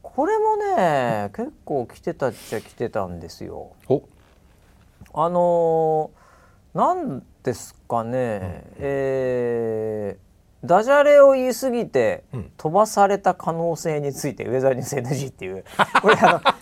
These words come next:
Speaker 1: 木田さんのことを言ってるんじゃないかなと。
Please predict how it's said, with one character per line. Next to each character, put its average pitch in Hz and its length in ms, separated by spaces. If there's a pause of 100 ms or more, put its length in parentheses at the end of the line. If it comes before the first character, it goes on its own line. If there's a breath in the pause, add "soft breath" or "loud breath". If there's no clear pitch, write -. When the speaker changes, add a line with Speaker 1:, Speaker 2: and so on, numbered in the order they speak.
(100)
Speaker 1:
木 - 100
田 - 0
さ 247 80
ん - 20
の 339 100 (640)
こ 480 80
と 311 100
を 220 40
言 185 120
っ - 20
て - 360
る 190 160
ん 180 80
じ 156 80
ゃ 147 80
な 139 160
い 135 40
か 131 160
な 131 260
と。 92 500